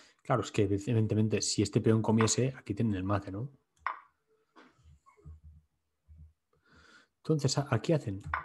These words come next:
alfil por F tres, caballo por F tres y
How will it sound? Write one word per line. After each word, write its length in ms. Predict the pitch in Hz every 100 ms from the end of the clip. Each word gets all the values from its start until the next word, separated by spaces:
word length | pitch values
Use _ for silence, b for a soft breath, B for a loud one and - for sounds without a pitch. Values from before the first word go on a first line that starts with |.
| -
alfil 380 | 117 110 - 185
por 140 | 202
F 160 | 185 175
tres, 380 | 160 147 143 -
caballo 300 | 104 110 131
por 120 | 139
F 140 | 135
tres 360 | 131 123 135 - b b b b _
y 80 | -